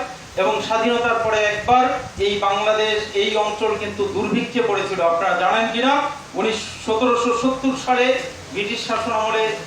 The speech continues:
দুর-, এ, এরপরে উনিশশো তেতাল্লিশ সালে, এরপরে চুয়াত্তর সালে এত বড় বড় দুর্ভিক্ষ হয়েছিল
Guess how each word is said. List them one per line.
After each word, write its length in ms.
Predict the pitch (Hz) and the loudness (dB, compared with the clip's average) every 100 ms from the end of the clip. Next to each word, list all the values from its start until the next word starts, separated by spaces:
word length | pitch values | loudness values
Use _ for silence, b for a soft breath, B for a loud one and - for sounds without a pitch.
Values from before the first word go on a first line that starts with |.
| - | -4
দুর-, 260 | 202 196 - - - - 190 | -2 -2 -6 -12 -12 -2 4
এ, 40 | 185 170 - - - - - | 4 4 -2 -8 -10 -12 -8
এরপরে 340 | 208 208 220 220 214 | -2 0 2 2 2
উনিশশো 320 | 208 233 - | 2 2 2
তেতাল্লিশ 500 | 226 226 240 240 247 - | 0 2 2 2 2 0
সালে, 200 | 240 240 262 - - - | 2 4 2 0 -6 -6
এরপরে 340 | 196 202 208 196 | -4 -2 -2 -2
চুয়াত্তর 360 | 196 196 190 185 - | -4 -4 -4 -6 -4
সালে 200 | 135 - - - 175 | -2 -4 -6 -8 -2
এত 200 | 208 247 226 185 | 0 2 2 2
বড় 160 | 240 254 | 4 4
বড় 120 | 247 240 | 4 4
দুর্ভিক্ষ 360 | 226 - 226 - | 2 -2 -6 -2
হয়েছিল 420 | 240 202 208 208 | 0 2 2 2